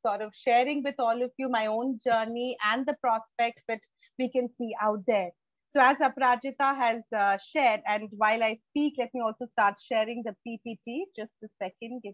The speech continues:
me a moment. Um, okay, great. So as I was sharing that, you know, I, my own journey has been a very interesting one. So like all, uh,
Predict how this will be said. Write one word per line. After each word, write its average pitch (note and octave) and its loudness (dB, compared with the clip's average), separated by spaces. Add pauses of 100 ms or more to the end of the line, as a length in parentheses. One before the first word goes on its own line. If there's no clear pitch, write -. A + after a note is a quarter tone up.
me G3 -10
a F3+ -8
moment. F3+ -8 (800)
Um, F#3+ -6 (400)
okay, A3 2
great. F#3 -4 (340)
So - 6
as C4+ 6
I D4 10
was E4+ 2
sharing C#4+ 4
that, C4 2
you C#4 -2
know, C4+ 0
I, B3 4
my A#3+ 2
own C4 0
journey A#3+ 2
has B3+ -2
been B3 -2
a A#3+ -2
very A3 -2
interesting A3 -8
one. A3 4
So A#3+ 0
like A3 2 (160)
all, A#3+ 2 (120)
uh, G3+ 2